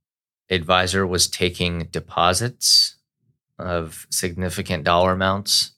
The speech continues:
as is our policy, um, on larger jobs instead of to the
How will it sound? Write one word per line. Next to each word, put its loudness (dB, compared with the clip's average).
as 2
is 0
our 0
policy, 2
um, 0
on 0
larger 2
jobs 2
instead 2
of 0
to 0
the 0